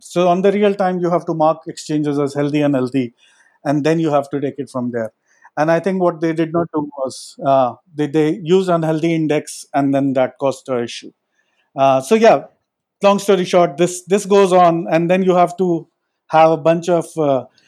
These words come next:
you know, other filters when you do this for altcoins, because not all the altcoins are listed on, uh, a lot of,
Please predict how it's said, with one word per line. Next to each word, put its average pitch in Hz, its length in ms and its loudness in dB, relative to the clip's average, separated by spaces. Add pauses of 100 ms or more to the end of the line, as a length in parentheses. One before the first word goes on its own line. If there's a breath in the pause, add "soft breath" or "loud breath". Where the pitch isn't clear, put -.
(260 soft breath)
you 151 80 0
know, 170 100 2
other 151 220 2
filters 156 720 0
when 151 140 -2
you 156 120 0
do 151 160 0
this 156 200 -2
for 147 120 0
altcoins, 147 560 -2
because 143 280 -2
not 151 200 -2 (360)
all 151 160 -2
the 151 80 -4
altcoins 147 480 0
are 143 80 -2
listed 135 380 -4
on, 123 300 -2 (520)
uh, 127 300 -2
a 139 80 -2
lot 135 200 0
of, 135 140 -4